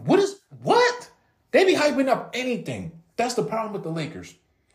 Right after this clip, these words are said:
Lakers fans hype up anything. Austin Reaves averaged thirteen last year. He played like prime Shake Milton.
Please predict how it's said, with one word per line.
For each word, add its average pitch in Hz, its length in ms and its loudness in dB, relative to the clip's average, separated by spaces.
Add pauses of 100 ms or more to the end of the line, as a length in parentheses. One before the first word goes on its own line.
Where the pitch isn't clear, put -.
(100)
Lakers 208 280 -2
fans 196 260 -6
hype 170 260 0
up - 180 -8
anything. 143 500 -6
Austin 214 480 -2
Reaves 131 380 -6
averaged 135 400 -8
thirteen 220 480 -4
last 131 340 -4
year. 107 240 -8 (200)
He 277 240 2
played 254 440 4
like 190 320 0
prime 277 460 0
Shake 247 400 -2
Milton. 202 420 -4